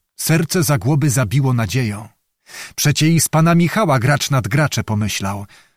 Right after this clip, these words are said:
„a i tamten znuży się nareszcie”. Jakoż twarz Bohuna stała się blada, podperlił mu także czoło, ale opór podniecał tylko jego wściekłość.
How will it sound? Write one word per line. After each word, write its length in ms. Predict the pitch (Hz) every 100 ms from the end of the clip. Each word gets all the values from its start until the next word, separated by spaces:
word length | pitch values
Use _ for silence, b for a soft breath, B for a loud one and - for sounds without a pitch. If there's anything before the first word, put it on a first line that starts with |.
| b
„a 120 | 120
i 120 | 151 170
tamten 420 | 175 214 208 143
znuży 380 | 98 147 127 131
się 140 | 127
nareszcie”. 600 | 117 110 95 - 107 147 _ _ _ _ _ _ _ _ B 139
Jakoż 380 | 131 190 196 -
twarz 300 | - 180 123
Bohuna 540 | 104 156 - 220 170
stała 380 | 139 - 170 151
się 160 | - 131
blada, 600 | 98 135 147 98 95 101 - _
podperlił 640 | - 131 - 143 123 117 110
mu 160 | 110
także 360 | 120 127 92 110
czoło, 420 | - 120 113 131 B B B
ale 240 | 127 135 -
opór 380 | 180 - 160 -
podniecał 560 | 151 117 180 - 117
tylko 280 | 104 147 135
jego 220 | 131 120
wściekłość. 800 | - - 156 - 104 92 - -